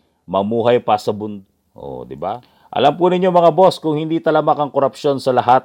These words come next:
halos ng antas ng pamamahala, mas uunlad pa ang ating bahay kubo o ang ating bansa. Kalat at hindi lang centralized sa Metro Manila ang development,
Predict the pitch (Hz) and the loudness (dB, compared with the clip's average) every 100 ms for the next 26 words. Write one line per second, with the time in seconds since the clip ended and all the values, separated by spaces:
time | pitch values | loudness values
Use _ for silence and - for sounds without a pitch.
0 | - 120 123 117 120 113 107 120 - 110 | 2 2 2 -2 -6 -8 -6 -6 -6 -8
1 | 101 104 95 90 90 90 107 - 104 - | -2 -2 -2 0 0 0 -2 -2 -6 -4
2 | 110 110 110 107 92 107 107 101 98 104 | -8 -6 -2 -4 0 -2 0 -4 -4 -6
3 | 82 90 90 92 80 87 82 92 104 85 | -2 0 2 -2 -4 -8 -4 -2 -2 -2
4 | 85 85 85 87 82 73 73 - 76 _ | -6 -6 -6 -6 -8 -8 -10 -10 -12 _
5 | _ _ _ _ _ _ _ _ - 117 | _ _ _ _ _ _ _ _ 2 4
6 | 151 151 _ 101 - 104 101 120 131 120 | 4 2 _ -12 -10 -10 -8 -6 -6 -8
7 | - 120 113 113 113 131 117 107 110 107 | -8 -8 -6 -2 2 2 2 -2 -2 -4
8 | - 110 113 113 104 92 92 98 95 123 | -4 -2 -2 -2 -2 -2 2 2 0 -2
9 | 113 | -6